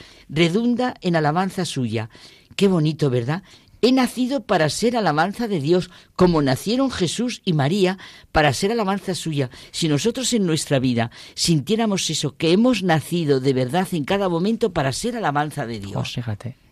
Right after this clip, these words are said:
Speaker 2: fíjate, si fuésemos conscientes de eso, ya la vida, para empezar, eh,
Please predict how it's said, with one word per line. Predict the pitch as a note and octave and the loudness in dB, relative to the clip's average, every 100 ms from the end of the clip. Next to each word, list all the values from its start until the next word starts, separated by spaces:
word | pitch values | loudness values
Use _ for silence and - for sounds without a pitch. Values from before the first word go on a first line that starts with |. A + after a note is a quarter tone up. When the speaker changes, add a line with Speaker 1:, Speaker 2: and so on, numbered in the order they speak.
| _ _ _ _ _ - | _ _ _ _ _ -14
Speaker 2:
fíjate, | A#2+ A2+ G#2+ | -10 -8 -8
si | G#2 | -10
fuésemos | - A2+ B2 A#2 | -6 -2 0 0
conscientes | B2+ - A#2+ A2+ A2+ | -2 -2 0 0 0
de | A2+ | 0
eso, | A2+ C3 C3 _ - - - - - | -2 -4 -8 _ -20 -20 -20 -20 -4
ya | B2+ | 4
la | C#3+ C#3 | 6 6
vida, | D3 C3+ A#2 | 6 4 2
para | A2 | 0
empezar, | A2 A2 - C#3 G3 - _ - - _ _ _ - F#3 | 0 0 0 0 0 -8 _ -20 -20 _ _ _ -6 -2
eh, | A#2+ A2+ - | 0 -2 -6